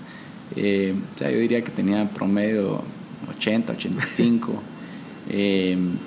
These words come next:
Speaker 1: siempre, digamos, todo lo, y sigo haciéndolo así, siempre lo voy haciendo la, la última hora,
Speaker 2: Ujú.
Speaker 1: todo, ¿ah?
Speaker 2: Ujú.
Speaker 1: Eh, pero siempre lo hago, pues, bien, le dedico mucha, mucha atención al detalle.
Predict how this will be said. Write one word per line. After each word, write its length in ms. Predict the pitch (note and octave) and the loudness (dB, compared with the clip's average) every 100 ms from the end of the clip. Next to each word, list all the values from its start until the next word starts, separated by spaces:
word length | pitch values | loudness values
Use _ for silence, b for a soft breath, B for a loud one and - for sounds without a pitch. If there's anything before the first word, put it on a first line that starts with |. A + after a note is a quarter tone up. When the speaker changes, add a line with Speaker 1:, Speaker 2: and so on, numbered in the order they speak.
| - | 0
Speaker 1:
siempre, 600 | - A#2+ C3+ A#2+ G2+ - - - - - - - | 4 6 6 6 6 2 -6 -14 -14 -16 -10 0
digamos, 240 | G#2 G#2+ - | 2 2 2
todo 340 | A#2 A#2+ A#2 | 2 4 4
lo, 340 | G2+ F#2 - | 4 2 0
y 80 | G#2 | -2
sigo 220 | - B2 | 2 2
haciéndolo 420 | A2 - A#2 A#2 F#2+ | 2 4 6 6 4
así, 200 | - A2+ | 2 2
siempre 340 | A2+ G#2 - | 2 2 2
lo 240 | G2 G2 G2 | 2 0 0
voy 120 | G2+ G2 | 0 0
haciendo 280 | A2+ A2 A2 | 2 2 2
la, 200 | F#2 - | 0 0
la 120 | F#2 | 2
última 440 | A#2 C#3+ G#3 A2+ | 4 4 4 6
hora, 240 | G2+ A#2+ C#3 | 6 6 6
Speaker 2:
Ujú. 100 | D#3+ | 4
Speaker 1:
todo, 260 | C3 D3 G#2+ | 4 4 4
¿ah? 80 | A2+ | 2
Speaker 2:
Ujú. 120 | B2 B2+ C3+ B B B - | 0 -4 -4 B B B 0
Speaker 1:
Eh, 260 | A2 G#2 G2+ | 4 4 4
pero 120 | G#2 | 4
siempre 300 | F#2+ A2+ A#2+ | 4 4 6
lo 160 | A2+ G2 | 6 6
hago, 380 | G2+ A2+ G#2+ G2 F#2+ - - - - - - - - - - | 6 6 6 4 0 -6 -14 -16 -16 -16 -16 -16 -14 -8 -2
pues, 240 | F#2 - - G2+ | -2 -2 -2 2
bien, 220 | G2+ A#2+ | 4 6
le 80 | A2+ | 6
dedico 260 | F#2+ G2 | 4 4
mucha, 540 | A2+ G#2 G#2 A2 F#2+ G2+ - B B B B B - | 4 4 4 2 0 -4 -10 B B B B B 0
mucha 260 | G#2 G#2 G#2 | 2 4 2
atención 420 | - F2+ G2+ G#2 | 2 0 2 4
al 120 | A2 | 2
detalle. 480 | F#2+ - G2+ B2 | 2 0 2 2